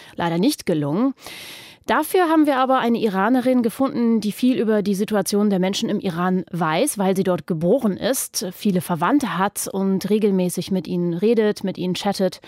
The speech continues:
telefoniert, äh, E-Mails schreibt, auf Facebook schreibt. Das ist Laven. Sie ist seit ihrem sechsten Lebensjahr in Deutschland und sie hat uns erklärt, wie die Situation im Iran für Andersdenkende aussieht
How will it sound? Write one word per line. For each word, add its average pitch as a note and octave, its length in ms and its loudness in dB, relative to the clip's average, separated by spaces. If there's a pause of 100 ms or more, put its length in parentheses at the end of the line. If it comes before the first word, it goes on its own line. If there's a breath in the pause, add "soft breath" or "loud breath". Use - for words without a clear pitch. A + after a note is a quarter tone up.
(280 loud breath)
telefoniert, G3+ 1000 0
äh, F#3 200 -6
E-Mails G3+ 400 2
schreibt, F3 440 -2
auf E3 80 -8
Facebook - 400 -6
schreibt. - 420 -6 (840 loud breath)
Das A3+ 120 0
ist B3 140 2
Laven. G#3+ 340 4 (440 soft breath)
Sie B3 180 2
ist A#3 100 2
seit A3 180 2
ihrem G#3+ 240 2
sechsten A3+ 380 0
Lebensjahr G#3+ 600 2
in G3 200 2
Deutschland F#3+ 500 0
und A3+ 80 -2
sie A3 160 0
hat - 140 -2
uns A#3 160 0
erklärt, G#3+ 580 0
wie G#3+ 380 2
die A3 140 2
Situation G#3+ 760 2
im G#3 140 0
Iran F#3 520 -2
für - 340 -2
Andersdenkende F3 1000 0
aussieht F#3+ 560 -2